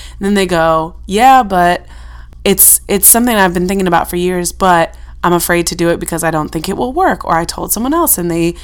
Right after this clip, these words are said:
they said it, that it wouldn't work," or whatever, whatever it may be. And then we swallow the idea, we suppress it, we push it down, we say it's not for us, we're probably not capable of doing it. And what do we do? We let it go.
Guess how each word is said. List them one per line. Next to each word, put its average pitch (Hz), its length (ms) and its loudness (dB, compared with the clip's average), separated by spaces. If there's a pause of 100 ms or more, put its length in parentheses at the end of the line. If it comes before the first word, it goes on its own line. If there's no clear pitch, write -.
(340)
they 180 180 -2
said 190 240 2
it, 170 120 -4
that 160 100 0
it 160 100 -4
wouldn't 160 240 -4
work," - 300 -8
or - 180 -10 (320)
whatever, 170 640 0 (320)
whatever 208 580 4
it 170 160 0
may 160 200 -2
be. 151 400 -6 (340)
And 190 180 4
then 226 540 -2 (240)
we 190 300 2
swallow 180 420 2
the 247 160 -2
idea, 185 720 0 (100)
we 180 80 -2
suppress 214 460 0
it, 220 80 0
we 190 100 -2
push 208 240 -4
it 196 80 -4
down, 180 540 -2 (360)
we 180 80 -4
say 170 180 0
it's 165 120 -4
not 214 220 2
for 269 140 -4
us, 202 680 2 (160)
we're 180 60 -8
probably 214 240 0
not 240 160 0
capable 226 340 -2
of 220 80 -2
doing 185 300 -2
it. 180 240 -4 (360)
And 175 60 -6
what 175 80 0
do 190 80 0
we 196 80 0
do? 165 320 -8 (460)
We 175 80 -6
let 160 180 -2
it 165 80 -6
go. 147 300 -12